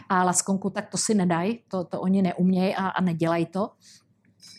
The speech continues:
Tak, eh, tyhle ty, eh, omelety, eh, se plní kuřecím masem, eh, mořskýma plodama, já nevím, co si vzpomenete. Ale to zásadní a podstatný, co nesmí chybět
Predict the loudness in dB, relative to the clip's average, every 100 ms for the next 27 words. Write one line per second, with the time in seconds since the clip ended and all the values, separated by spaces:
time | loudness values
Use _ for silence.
0 | -2 0 0 0 2 2 2 0 0 0
1 | 0 2 2 2 2 2 4 2 4 6
2 | 6 4 2 -2 -2 -6 -14 -4 0 2
3 | 2 0 2 2 0 0 0 0 0 -2
4 | -4 -2 0 0 0 2 2 2 0 0
5 | -2 -2 -2 0 2 2 0 0 -2 0
6 | -2 -2 0 0 0 0 0 -2 -2 -4
7 | -4 -6 -6 -4 -2 -2 -6 -20 -20 -20
8 | -20 -20 -6 0 0 0 -2 2 2 2
9 | -2 -2 -2 -4 -2 -2 -2 -2 0 0
10 | 0 2 4 4 2 0 -2 -2 -2 -2
11 | 0 0